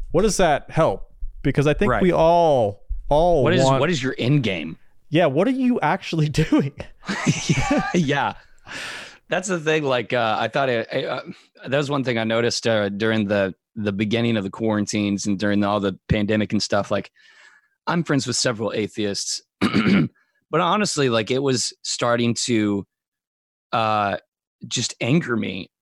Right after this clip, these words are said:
Speaker 2: about how many people, for some reason, took this particular time to just start trashing everyone's faith. And, like, you know, "You're saying pray and all this kind of stuff. It's all bullshit, bullshit."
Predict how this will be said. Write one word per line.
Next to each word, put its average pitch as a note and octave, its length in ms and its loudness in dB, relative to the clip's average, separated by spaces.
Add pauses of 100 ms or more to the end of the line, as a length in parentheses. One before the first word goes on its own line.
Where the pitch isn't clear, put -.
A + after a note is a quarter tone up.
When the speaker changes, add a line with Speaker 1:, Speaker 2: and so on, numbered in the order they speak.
Speaker 2:
about A2+ 520 -2
how C#3+ 460 0
many B2 300 0
people, A#2 460 -2 (280)
for D3 80 -2
some D#3 260 -2
reason, C3 320 -2
took C3 300 -4
this A#2+ 320 -2 (260)
particular A#2+ 520 -2
time A2 420 -2 (580)
to B2+ 80 0
just A#2 260 -2
start A#2 380 0 (480)
trashing B2 840 -2 (380)
everyone's C3 500 0
faith. - 580 -2 (560)
And, A#2+ 140 2
like, A2+ 260 -2
you C3+ 120 0
know, A#2+ 140 4
"You're A2+ 180 0
saying B2 400 -2
pray B2+ 420 -2
and A#2+ 100 -4
all A#2 100 -4
this A#2+ 100 -6
kind A#2 160 -8
of G#2+ 60 -6
stuff. A2+ 220 -4
It's B2 100 -10
all E3+ 280 0
bullshit, G3+ 640 0
bullshit." B3 320 0